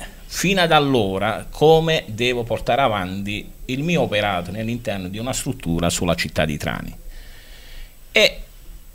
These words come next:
non mi sembra che la direzione generale po-, eh, riesce a mettere su un, un piano di riordino che, come dicevo poc'anzi,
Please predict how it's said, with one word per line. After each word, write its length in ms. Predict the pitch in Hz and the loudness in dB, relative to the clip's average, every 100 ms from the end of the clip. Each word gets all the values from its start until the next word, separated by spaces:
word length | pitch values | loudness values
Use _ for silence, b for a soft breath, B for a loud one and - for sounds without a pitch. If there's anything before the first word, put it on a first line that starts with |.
| - - 175 | -20 -12 0
non 300 | 233 233 185 | 8 10 10
mi 140 | 147 | 8
sembra 720 | - 214 160 127 120 120 107 | 10 10 10 8 10 10 8
che 160 | 117 127 | 2 2
la 160 | 110 110 | 4 4
direzione 500 | 123 139 - 190 165 | 4 0 2 2 4
generale 800 | 123 113 107 101 107 113 123 113 | 4 4 4 4 4 2 0 -2
po-, 320 | - 135 131 120 | 4 6 8 6
eh, 220 | 113 117 | 4 4
riesce 760 | 113 139 139 120 - 123 131 - | 4 6 6 6 6 6 6 4
a 260 | 123 123 | 4 4
mettere 520 | - 120 135 - 135 139 | 2 2 2 4 4 6
su 360 | - 117 113 - | 4 4 2 0
un, 600 | 117 117 117 113 113 - | 2 4 4 4 2 0
un 180 | 110 104 | -4 -2
piano 280 | 131 131 120 | 2 2 4
di 100 | 139 | 6
riordino 680 | 139 107 101 98 107 107 | 8 8 6 2 0 0
che, 520 | - - 110 113 - - | 0 4 6 4 -2 -8
come 220 | - 98 | -2 -2
dicevo 380 | 104 101 123 113 | -2 0 2 4
poc'anzi, 760 | 120 123 98 98 92 - 98 | 4 4 2 2 -2 -4 -4